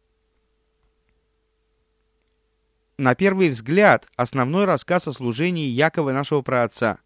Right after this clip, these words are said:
в качестве одного из праотцов, которые все представляли собой колесницу Всевышнего.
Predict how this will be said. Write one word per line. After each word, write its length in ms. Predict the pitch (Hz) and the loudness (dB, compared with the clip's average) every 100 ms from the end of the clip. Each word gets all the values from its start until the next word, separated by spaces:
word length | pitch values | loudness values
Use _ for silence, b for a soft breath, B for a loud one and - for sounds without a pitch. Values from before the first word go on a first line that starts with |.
| _ _ _ _ _ _ _ _ _ | _ _ _ _ _ _ _ _ _
в 100 | - | -4
качестве 480 | 151 151 147 160 | -2 -2 -4 -2
одного 760 | 151 151 127 135 131 120 139 180 | 0 -2 -2 -4 -4 -4 -2 -2
из 220 | - 143 | -4 -8
праотцов, 760 | - 139 135 113 - 170 175 - | -6 -2 -2 -2 -4 -2 -2 -2
которые 460 | 113 113 147 127 | -6 -4 -6 -6
все 260 | 107 - 196 | -6 -4 -4
представляли 640 | 180 151 120 113 165 160 | -4 -4 -4 -2 -4 -6
собой 340 | 131 117 160 156 | -6 -4 -4 -4
колесницу 760 | 139 131 117 135 160 175 170 | -4 -4 -4 -8 -8 -8 -10
Всевышнего. 680 | 147 156 165 180 - 104 - | -8 -6 -4 -6 -8 -12 -14